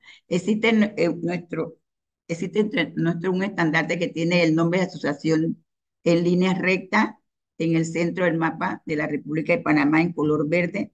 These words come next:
que representa la naturaleza, con el trébol mundial en, ya les dije, en amarillo oro, exactamente colocado donde,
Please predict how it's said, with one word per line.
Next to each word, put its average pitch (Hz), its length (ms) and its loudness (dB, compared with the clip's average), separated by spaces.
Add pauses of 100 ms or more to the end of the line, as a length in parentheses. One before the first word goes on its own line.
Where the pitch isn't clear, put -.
que 160 100 -2
representa 147 540 -2
la 151 120 2
naturaleza, 147 840 -2 (360)
con 156 180 2
el 156 160 2
trébol 165 300 2
mundial 160 680 0 (340)
en, 156 460 -2 (300)
ya 156 180 -6
les 160 240 -4
dije, 180 400 -2
en 147 220 2
amarillo 147 500 0
oro, 185 480 0 (320)
exactamente 165 960 -2
colocado 151 480 -2
donde, 147 440 0